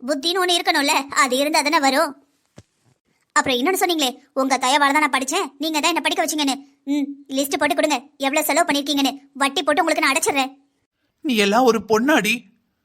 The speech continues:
Speaker 2: பெத்த தாய்கிட்டயே செலவழிச்ச ரூபாய்க்கு வட்டி போட்டு தரேங்கிற? நான் காட்டின பாசத்துக்கு வட்டி போட்டு தர முடியுமா?
Speaker 1: இல்லம்மா, எப்ப என்ன படிக்க வச்ச நீ கணக்கு சொல்றியோ, அப்ப நானும் சொல்ல வேண்டியது தானே இருக்கும்.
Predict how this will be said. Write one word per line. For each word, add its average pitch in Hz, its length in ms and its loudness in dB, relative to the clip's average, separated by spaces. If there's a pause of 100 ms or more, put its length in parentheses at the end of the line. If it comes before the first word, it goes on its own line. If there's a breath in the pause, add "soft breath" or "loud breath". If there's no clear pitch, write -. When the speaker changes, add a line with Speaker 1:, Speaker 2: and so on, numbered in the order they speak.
(640)
Speaker 2:
பெத்த 233 260 0
தாய்கிட்டயே 226 600 -2 (260 soft breath)
செலவழிச்ச 247 480 0
ரூபாய்க்கு 226 320 -2
வட்டி 226 180 0
போட்டு 262 200 -2
தரேங்கிற? 240 360 4 (340 loud breath)
நான் 208 200 -2
காட்டின 214 320 2
பாசத்துக்கு 240 460 2
வட்டி 214 140 2
போட்டு 277 180 -4
தர 226 160 4
முடியுமா? 233 360 2 (920)
Speaker 1:
இல்லம்மா, 285 280 2 (320)
எப்ப 247 240 0
என்ன 294 160 2
படிக்க 277 260 0
வச்ச 311 160 0
நீ 294 140 -2
கணக்கு 285 300 -2
சொல்றியோ, 302 260 2 (160)
அப்ப 269 200 -2
நானும் 247 280 0
சொல்ல 302 140 0
வேண்டியது 294 240 0
தானே 311 140 2
இருக்கும். 277 300 0